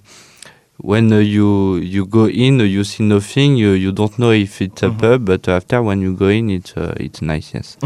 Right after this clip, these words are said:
Speaker 2: <laughs> Yeah, they don't, don't have any, like, poster that it's a pub. So, but there are actually the list of things that can be,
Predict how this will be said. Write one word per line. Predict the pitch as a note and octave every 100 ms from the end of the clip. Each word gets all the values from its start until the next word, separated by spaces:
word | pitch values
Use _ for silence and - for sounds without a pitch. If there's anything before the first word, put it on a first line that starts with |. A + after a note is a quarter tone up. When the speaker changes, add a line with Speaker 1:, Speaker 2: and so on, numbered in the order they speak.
| A#2
Speaker 2:
<laughs> | C#3+ -
Yeah, | B2 A2+ F#2+
they | F#2+ F#2+
don't, | G2 G#2+
don't | G#2+ G#2+
have | A#2 - A2+
any, | F#2+ F#2+ - - -
like, | - -
poster | G2 G2 - G2+
that | F#2+ G#2
it's | G#2+ G#2 - -
a | G#2 - _ _
pub. | - E2+ F2 - - -
So, | - E3+
but | A#2+ B2 D3 D3+ -
there | A#2+ B2+
are | D3 D#3+
actually | F3 - D#3 C#3+ C3+ C3 - _ _ -
the | A#2 A2+
list | A2 C3+ -
of | D3+
things | - F#2 A#2 D3
that | B2 G2 F#2
can | - G#2+ G#2
be, | G#2 G#2